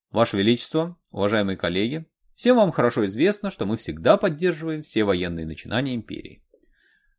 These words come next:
Но мы организации коммерческие и должны получать от вложенных денег прибыль.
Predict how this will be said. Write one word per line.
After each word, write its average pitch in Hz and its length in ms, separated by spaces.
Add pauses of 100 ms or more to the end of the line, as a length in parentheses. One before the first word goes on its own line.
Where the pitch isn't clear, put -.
(120)
Но 92 120
мы 208 140
организации 180 540
коммерческие 95 720
и 87 40
должны 92 300
получать 143 480
от 87 160
вложенных 104 420
денег 175 320
прибыль. - 380